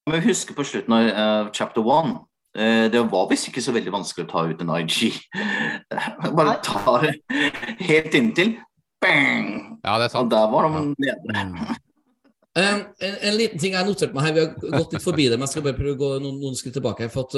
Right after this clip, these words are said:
Speaker 2: um, han, um, skuespilleren som spiller, um, eh, Grief Karga, um, eh, jeg har notert meg her at, um, hvis dere husker på den første Thor-filmen som kom, så var jo Thor en,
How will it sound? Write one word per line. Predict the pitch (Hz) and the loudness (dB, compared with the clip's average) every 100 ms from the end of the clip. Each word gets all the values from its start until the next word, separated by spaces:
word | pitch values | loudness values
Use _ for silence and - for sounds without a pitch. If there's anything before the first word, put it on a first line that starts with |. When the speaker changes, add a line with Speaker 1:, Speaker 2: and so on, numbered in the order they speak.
| 135 | 0
Speaker 2:
um, | 131 113 - _ _ _ - | -2 -4 -10 _ _ _ -4
han, | 143 143 | -2 0
um, | 139 139 135 131 127 123 - - | 0 0 0 0 -2 -4 -10 -6
skuespilleren | - 139 - 95 98 | -2 0 0 -4 -6
som | 117 | -6
spiller, | - 117 95 101 | -2 0 0 -4
um, | 101 95 - - - _ | -6 -8 -14 -20 -20 _
eh, | 110 107 104 | -8 -6 -2
Grief | 113 110 | -2 0
Karga, | 123 92 87 | -2 -2 -2
um, | 92 - _ 131 127 127 - | -6 -12 _ -4 -2 -4 -8
eh, | 135 135 | -6 -6
jeg | 135 | 0
har | 139 170 | 0 2
notert | 170 120 | 0 -2
meg | 107 127 | -2 0
her | 131 | -2
at, | 127 139 | -2 -2
um, | 135 123 _ _ _ 131 | -2 -6 _ _ _ -8
hvis | 131 | -4
dere | 170 156 | 0 0
husker | 190 - 123 | 0 -2 -2
på | - | -2
den | 131 | -2
første | - - - 131 - _ _ - | -4 -4 -2 -4 -6 _ _ -6
Thor-filmen | - 131 117 95 - 110 104 190 254 - _ - | -2 2 2 0 -2 -2 -2 -2 -6 -14 _ -14
som | - - | -10 -4
kom, | 180 143 - _ _ - | -2 -2 -4 _ _ -14
så | - 180 | -2 2
var | 165 110 | 4 4
jo | 127 | 2
Thor | - 135 127 | 0 0 2
en, | 123 | 2